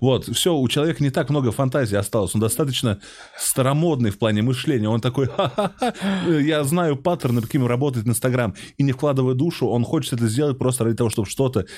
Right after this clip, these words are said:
себе доказать. Пожалуйста, просто подпишитесь, не дайте ему с собой покончить.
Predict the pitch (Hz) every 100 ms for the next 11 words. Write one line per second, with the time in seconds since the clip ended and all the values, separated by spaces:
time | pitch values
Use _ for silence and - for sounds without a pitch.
0 | - - 131 113 110 95 104 101 98 78
1 | 104 113 131 107 - 98 - - 143 123
2 | 131 127 143 135 139 117 117 127 165 160
3 | 143 131 - 127 143 127 104 131 120 101